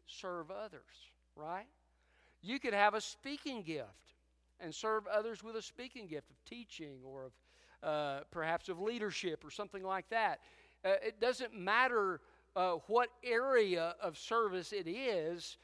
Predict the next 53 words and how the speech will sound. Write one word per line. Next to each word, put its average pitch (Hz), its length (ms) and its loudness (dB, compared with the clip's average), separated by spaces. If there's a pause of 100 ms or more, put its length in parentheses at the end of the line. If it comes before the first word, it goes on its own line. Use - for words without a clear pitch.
(340)
God 208 300 2
just 214 260 -4
calls 175 320 -2
us 233 140 -12
to 247 140 -14
serve. 247 440 -8
Aren't 220 220 -8
you 240 80 -12
glad 226 300 -4
you 196 80 -10
don't 226 100 -8
have 214 140 -8
to 214 80 -16
be 202 100 -10
somebody 196 420 -4
else 185 200 -4
to 123 120 -16
serve 170 300 -10
God 160 220 -2
in 175 40 -14
a 156 60 -12
way 147 160 -6
that's, 165 280 -14 (320)
that's 180 160 -8
pleasing 156 420 -6
to 151 80 -10
God? 190 300 -4 (260)
You 208 100 -10
just 226 220 -6
have 214 160 2
to 202 80 -14
be 180 160 2
willing 180 640 -2 (360)
to 175 80 -4
use 214 540 -4
what 196 280 2
God 220 360 6
has 220 200 -10
given 233 320 -2
you, 165 180 -4
the 165 140 -8 (140)
gifts 226 460 -2 (180)
he's 208 180 -8
given 185 260 -4
you, 165 160 -4
talents 180 400 -6
he's 185 140 -16
given 196 260 -4
you, 180 300 -4 (320)
resources 196 540 -4
he's 202 160 -12
given 190 260 -6
you, 156 260 -6